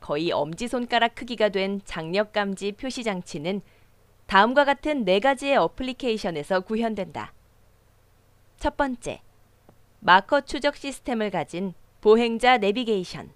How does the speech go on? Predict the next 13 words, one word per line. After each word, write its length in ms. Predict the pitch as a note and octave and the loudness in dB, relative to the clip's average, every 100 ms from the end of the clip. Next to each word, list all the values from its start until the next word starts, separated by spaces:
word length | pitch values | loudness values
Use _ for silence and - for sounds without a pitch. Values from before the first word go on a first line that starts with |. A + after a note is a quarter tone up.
| - _ _ _ _ _ _ _ _ _ | -20 _ _ _ _ _ _ _ _ _
두 140 | - F#3+ | -2 2
번째, 480 | G3+ F#3 - F3 - _ _ _ _ _ - | 0 0 -4 -6 -6 _ _ _ _ _ -4
브루나비 560 | A3 C4 C4+ B3+ C4 | -2 2 2 0 -2
쓰리 360 | B3+ - D4+ D4 | -6 -6 -6 -4
장치 480 | B3+ G3 G3 - A#3 | -4 -6 -8 -6 -6
한 180 | C#4 | -6
쌍을 380 | C4 C#4 B3 B3 | -4 -4 -2 -4
활용한 540 | B3+ G3+ E3+ F#3+ G3+ F#3 - | -2 -4 -4 -4 -4 -8 -14
줄다리기. 720 | - A3+ A#3 C4 G#3 - A#2+ - - _ _ _ _ _ _ _ _ _ _ _ _ | -4 -2 2 2 0 -10 -16 -18 -20 _ _ _ _ _ _ _ _ _ _ _ _
세 140 | - C#4 | 0 2
번째, 480 | C#4+ B3+ - C#3+ - - _ _ _ _ | 2 -2 -8 -10 -10 -20 _ _ _ _
낚시 340 | F#3 G3+ - | 2 2 -2
게임. 380 | D4 - F3 B2 | -8 -4 -6 -8